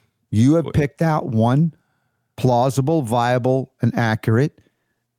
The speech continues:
Speaker 1: explanation of a pathway that would go, "All right, there's something to consider here." Now, how many, how many doctors that are diagnosing the twenty percent plus of Americans are going,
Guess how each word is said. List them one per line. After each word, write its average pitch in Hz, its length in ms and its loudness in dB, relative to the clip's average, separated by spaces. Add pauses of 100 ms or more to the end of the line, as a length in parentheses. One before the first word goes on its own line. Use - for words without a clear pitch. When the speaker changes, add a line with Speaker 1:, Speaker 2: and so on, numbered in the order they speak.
Speaker 1:
explanation 123 680 0
of 127 80 0
a 135 80 -2
pathway 104 760 -2 (320)
that 117 140 0
would 110 140 0
go, 104 180 0
"All 127 140 -2
right, 107 220 -2
there's 113 180 0
something 143 320 -4
to 147 80 0
consider 180 480 -2
here." 101 180 0
Now, 120 240 0 (340)
how 165 260 0
many, 175 480 2 (960)
how 139 140 0
many 170 200 2
doctors 127 680 -2 (260)
that 120 300 0
are 110 240 0
diagnosing 135 720 0
the 120 60 0
twenty 135 280 0
percent 135 440 -4
plus 120 360 -2
of 120 160 -2
Americans 117 580 0 (880)
are 127 140 0
going, 127 340 0